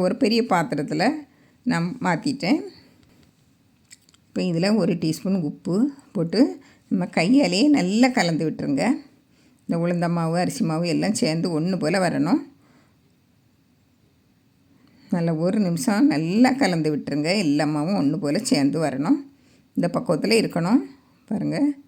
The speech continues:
கொஞ்சம் நல்லா கெட்டியா இருந்தா கொஞ்சமா தண்ணி விட்டு வச்சிடுங்க. நல்லா மூடி வச்சிருங்க. நம்ம அடுத்த நாள் பார்ப்போம். பாருங்க, அடுத்த நாள் ஆகியாச்சு. மாவு எப்படி பொங்கி வந்திருக்குன்னு பாருங்க. நல்லா சாஃப்டா இருக்கும் மாவு.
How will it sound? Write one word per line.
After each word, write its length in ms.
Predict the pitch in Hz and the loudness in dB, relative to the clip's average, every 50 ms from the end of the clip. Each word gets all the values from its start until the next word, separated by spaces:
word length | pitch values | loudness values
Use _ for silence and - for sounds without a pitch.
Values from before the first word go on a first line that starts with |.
| _ _ _ _ _ _ _ _ _ _ | _ _ _ _ _ _ _ _ _ _
கொஞ்சம் 240 | - 185 185 185 180 | -2 0 2 2 2
நல்லா 240 | 185 180 190 208 208 180 | 2 2 2 2 2 2
கெட்டியா 260 | 190 180 180 185 180 175 | 0 0 0 0 0 0
இருந்தா 180 | 180 190 226 233 - | 0 0 -2 -2 2
கொஞ்சமா 480 | 240 247 269 277 277 294 262 247 226 220 - | 4 6 8 8 8 8 6 6 4 4 2
தண்ணி 180 | 180 160 147 139 | 2 2 2 2
விட்டு 160 | 139 - 139 - | 0 0 -2 -6
வச்சிடுங்க. 440 | - - - - - - 120 107 135 165 170 - - | -6 -6 -6 -6 -6 -6 -6 -6 -8 -8 -8 -4 -4
நல்லா 180 | 214 165 170 175 175 | -2 0 0 0 0
மூடி 220 | 175 170 170 165 180 180 | 0 0 0 0 0 -2
வச்சிருங்க. 400 | 196 - - - 143 151 160 214 247 277 277 - - - - | -2 -2 -4 -4 -2 0 0 0 0 0 -2 -6 -14 -10 -6
நம்ம 140 | 175 180 185 170 | -4 -2 -2 -2
அடுத்த 220 | 156 - - - 180 170 | -2 -4 -4 -4 -4 -2
நாள் 140 | 156 165 208 214 - | -2 -2 -4 -2 -2
பார்ப்போம். 360 | - 139 139 - - 165 277 - - - - _ _ _ _ _ _ _ _ _ _ _ _ _ _ _ _ - - - _ - | -2 -4 -4 -4 -4 -4 -4 -4 -4 -10 -20 _ _ _ _ _ _ _ _ _ _ _ _ _ _ _ _ -20 -20 -14 _ -6
பாருங்க, 240 | 208 - 165 165 220 226 - - - - | -4 -4 -4 -4 -6 -6 -10 -10 -6 -4
அடுத்த 240 | 240 214 - - 170 170 | -4 -4 -4 -4 -4 -2
நாள் 140 | 160 160 165 | -2 -2 -4
ஆகியாச்சு. 380 | 165 165 165 165 170 - - 269 320 320 302 - - _ _ _ _ _ _ - | -4 -4 -4 -4 -4 0 2 2 2 2 -2 -8 -16 _ _ _ _ _ _ -4
மாவு 200 | 190 165 165 165 165 165 | -2 -2 0 0 -2 -2
எப்படி 220 | 165 - 185 190 202 196 | -4 -4 -4 -4 -4 -2
பொங்கி 260 | 175 165 170 165 175 175 | -2 -2 -2 -2 -2 -2
வந்திருக்குன்னு 400 | 165 156 165 151 - 170 170 - - 165 | -2 -2 -4 -4 -4 -4 -6 -4 -2 -4
பாருங்க. 280 | 156 143 143 151 175 247 285 285 277 - - _ _ _ _ _ _ _ _ _ _ _ _ _ - | -2 -2 -2 -2 0 0 0 0 -2 -6 -12 _ _ _ _ _ _ _ _ _ _ _ _ _ -8
நல்லா 180 | 170 160 165 165 - | -6 -4 -4 -6 -4
சாஃப்டா 440 | - 175 151 147 139 139 - - 170 170 160 | -2 0 0 0 -2 -4 -4 -2 0 0 0
இருக்கும் 300 | - - 143 147 285 277 - 202 214 247 | -2 -4 -4 -2 0 0 0 2 2 2
மாவு. 280 | - 294 294 277 139 | 2 2 -2 -2 -2